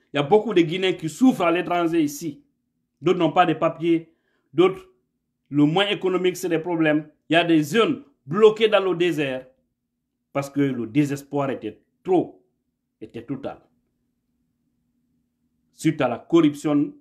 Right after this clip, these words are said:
des, des anciens dignitaires du pays. Colonel Doumbouya, encore une fois,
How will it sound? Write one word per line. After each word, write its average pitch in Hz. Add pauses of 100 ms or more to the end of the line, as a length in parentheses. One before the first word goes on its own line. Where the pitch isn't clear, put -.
des, 110
des 110
anciens 147
dignitaires 127
du 98
pays. 90 (1300)
Colonel 123
Doumbouya, 123 (1040)
encore 135
une 117
fois, -